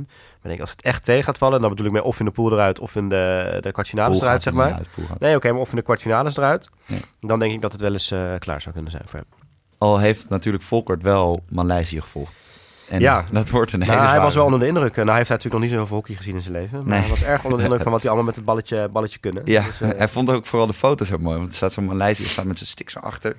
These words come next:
Speaker 1: Ja.
Speaker 2: Staat zo te swingen. Dus, eh, <laughs> nee, dat wordt een hele pittige poolfase voor Maleisië.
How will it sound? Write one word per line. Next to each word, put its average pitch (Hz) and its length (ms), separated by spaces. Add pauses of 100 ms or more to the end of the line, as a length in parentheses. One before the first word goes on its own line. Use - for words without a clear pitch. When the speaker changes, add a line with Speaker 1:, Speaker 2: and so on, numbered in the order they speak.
Speaker 1:
Ja. 113 200 (260)
Speaker 2:
Staat - 240
zo - 80
te - 120
swingen. 110 420
Dus, 95 240
eh, 95 300
<laughs> 92 200
nee, 101 120
dat 104 200
wordt 95 180
een 95 80
hele 107 200
pittige 101 320
poolfase 85 500
voor - 160
Maleisië. 80 380